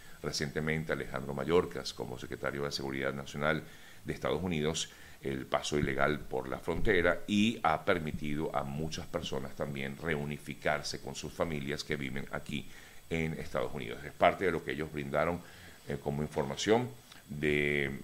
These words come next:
de, de lo que es o ha sido hasta el momento este, eh, tema del parol humanitario aquí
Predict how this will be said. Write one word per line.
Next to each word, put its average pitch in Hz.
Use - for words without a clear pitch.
de, 65
de 69
lo 69
que 73
es -
o 65
ha 67
sido 73
hasta -
el 67
momento 69
este, 67
eh, -
tema 76
del 65
parol 69
humanitario 65
aquí 69